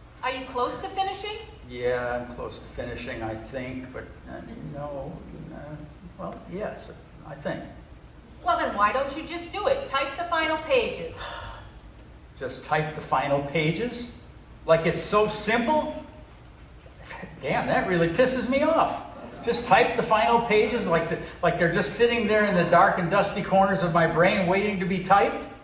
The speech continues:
Speaker 2: Listen, lady, writers have to do research. I've had to experience life and death and love and hate and everything. And you can't just sit down and write out a book.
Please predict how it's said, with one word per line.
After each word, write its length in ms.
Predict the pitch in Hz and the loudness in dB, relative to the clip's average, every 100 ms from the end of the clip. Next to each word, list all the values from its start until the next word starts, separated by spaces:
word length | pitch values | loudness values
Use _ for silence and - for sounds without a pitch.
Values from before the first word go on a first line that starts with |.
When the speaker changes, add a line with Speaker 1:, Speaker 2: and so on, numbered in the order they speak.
| - - - - - - - - - - - | -20 -20 -20 -20 -20 -20 -20 -20 -20 -20 -10
Speaker 2:
Listen, 360 | 185 208 175 117 | -6 -4 -4 -2
lady, 500 | 110 113 139 139 - - | -2 -4 -6 -10 -14 0
writers 380 | 139 233 226 165 | 6 6 6 6
have 240 | 185 175 | 6 4
to 80 | 214 | 0
do 140 | 214 214 | -2 -2
research. 760 | 240 277 - 151 110 - - - - - - - - - | 0 0 0 0 0 -4 -8 -8 -12 -20 -20 -20 -16 0
I've 140 | 240 | 2
had 220 | 214 190 | 4 4
to 60 | 170 | 4
experience 720 | 151 - 208 175 165 - - | 0 -2 -2 0 0 -2 2
life 360 | 208 233 175 - | 4 6 4 -4
and 180 | 135 135 | -6 0
death 440 | 214 214 - - | 4 4 2 -6
and 140 | 123 139 | -8 4
love 460 | 214 - - - - | 8 8 6 0 -6
and 120 | 131 | -6
hate 480 | 127 226 202 - - | 0 2 2 0 -8
and 120 | 139 170 | -4 0
everything. 440 | 226 196 - - - - - - | 0 0 -2 -6 -8 -16 -20 -16
And 220 | 156 156 - - | -14 -14 -16 -12
you 120 | 165 | -10
can't 300 | - 240 240 | -2 0 0
just 220 | 175 - | 0 -2
sit 220 | - 180 - | -2 -2 2
down 340 | 135 135 127 | 4 4 2
and 240 | 123 113 117 | -4 -8 0
write 200 | 127 151 | 4 4
out 220 | 135 131 | 6 4
a 60 | 123 | 2
book. 400 | 135 151 - | 4 4 4